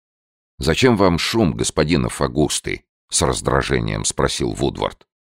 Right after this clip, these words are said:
«Он разрушит мнение, что мы монолитны». «Нам важнее знать реальное настроение народов, чем добиваться насильственного единства в своем кругу.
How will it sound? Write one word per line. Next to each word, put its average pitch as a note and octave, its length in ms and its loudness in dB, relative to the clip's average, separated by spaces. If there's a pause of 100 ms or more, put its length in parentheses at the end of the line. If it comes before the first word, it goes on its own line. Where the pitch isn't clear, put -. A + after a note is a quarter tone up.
(340)
«Он E2 160 4
разрушит G#2 640 2
мнение, A#1+ 600 2
что C#2 220 0
мы C2+ 180 2
монолитны». B1+ 920 0 (1000)
«Нам G2+ 280 6
важнее F2+ 480 6
знать D#2+ 340 2
реальное C#2+ 640 4
настроение A#1 720 0
народов, A#1 520 2
чем B1 240 -2
добиваться C2 540 0
насильственного C2+ 880 0
единства C2 720 -2
в - 80 -8
своем A#1+ 440 0
кругу. A#1+ 580 -2